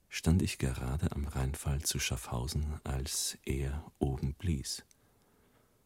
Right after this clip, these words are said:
Das Gewitter wütete fürchterlich und nahe an der Erde und stürzte zugleich mit dem Rhein herunter. Wirklich vernahm ich und noch einige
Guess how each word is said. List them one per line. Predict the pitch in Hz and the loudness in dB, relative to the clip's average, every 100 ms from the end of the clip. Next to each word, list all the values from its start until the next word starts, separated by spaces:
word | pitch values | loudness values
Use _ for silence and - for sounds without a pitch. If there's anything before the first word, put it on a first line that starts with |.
| _ _ _ _ _ _ _ - | _ _ _ _ _ _ _ -4
Das | - - | 0 2
Gewitter | 65 73 69 67 | 0 2 2 2
wütete | 78 71 67 | 0 0 -2
fürchterlich | 65 - - - 67 76 - | -2 -4 -4 -2 -2 -2 -2
und | 60 - | 0 2
nahe | 64 64 - | 2 2 0
an | 65 | 0
der | - - | 0 2
Erde | 76 71 - | 2 2 2
und | 62 - | 0 -2
stürzte | - 78 76 - - | 0 0 2 2 2
zugleich | - 73 - 67 - | 2 2 0 -2 0
mit | 65 | 0
dem | 64 62 | 0 0
Rhein | 64 60 | 0 0
herunter. | - 67 - 71 - - _ - _ - _ - _ _ _ _ _ _ _ _ | -2 -6 -6 -6 -8 -10 _ -20 _ -20 _ -20 _ _ _ _ _ _ _ _
Wirklich | - 71 95 - 98 - | -2 2 2 2 2 2
vernahm | - 73 69 69 - | 2 2 2 -2 -2
ich | 90 101 - - - - - - - _ _ _ | 0 -2 -6 -14 -20 -20 -20 -20 -20 _ _ _
und | 80 73 - | 2 2 2
noch | 101 - | 0 2
einige | 71 69 62 62 | 0 0 0 -2